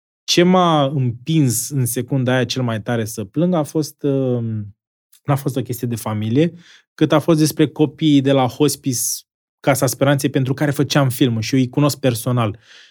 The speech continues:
Și eu și am, mi-am, am schimbat personajul fetei cu o fetiță pe care o cunosc de la Hospice și momentul ăla pe mine m-a, m-a bușit plânsul în ultimul hal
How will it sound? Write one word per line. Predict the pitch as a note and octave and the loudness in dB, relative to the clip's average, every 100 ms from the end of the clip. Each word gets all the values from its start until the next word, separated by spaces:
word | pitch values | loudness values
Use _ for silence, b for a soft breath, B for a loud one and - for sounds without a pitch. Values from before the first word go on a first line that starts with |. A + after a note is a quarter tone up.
| B | B
Și | - - | -2 4
eu | D3+ D#3 | 4 4
și | - E3 C#3 C3+ D#3 | 0 -6 -10 -10 -8
am, | D#3 C#3 | -4 0
mi-am, | C#3 C3+ C3 | 2 2 0
am | C#3 C3 | 0 0
schimbat | - C3+ B2+ F3 - | 0 2 4 4 2
personajul | C#3 - C#3 A#2+ | -4 -2 0 -2
fetei | A2 C3 C3 B2 | -2 -2 -2 -4
cu | A#2+ | -4
o | |
fetiță | A2 A2+ C#3 C3 | -4 -2 -2 -2
pe | B2 | -4
care | A#2+ | -4
o | G#2+ | -6
cunosc | - A#2 D3+ - | -2 2 4 2
de | A2+ G#2+ | -6 -8
la | G2+ | -8
Hospice | G#2 A2 - E3+ F#3 - | -6 -8 0 0 0 -8
și | - D#3+ F3+ | -6 -4 0
momentul | E3+ E3+ F3 D#3 | 2 4 2 2
ăla | D#3 D3 | 2 2
pe | C3 C#3+ | 0 -2
mine | C3+ C3+ | 0 0
m-a, | B2+ B2 | 0 0
m-a | G#2+ A#2 | -2 -2
bușit | A#2 A#2 A2+ B2 | -2 -2 -4 -4
plânsul | B2+ A2 A#2 | -6 -6 -6
în | |
ultimul | A2+ A2 G#2+ A#2 | -6 -6 -6 -2
hal | D3+ | -2